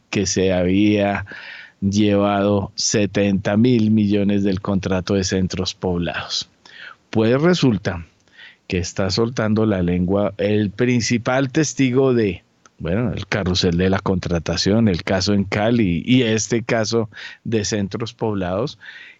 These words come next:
que se manejaba desde dónde, desde Barranquilla, ¿no? Pues desde allá.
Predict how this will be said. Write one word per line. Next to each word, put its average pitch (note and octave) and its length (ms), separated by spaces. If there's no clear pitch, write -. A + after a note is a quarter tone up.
que C#3+ 220
se D3 160
manejaba D3 500
desde E3 280
dónde, F3+ 300
desde C#3+ 540
Barranquilla, A2 840
¿no? G#2+ 320
Pues F2+ 240
desde F#2 400
allá. F#2+ 460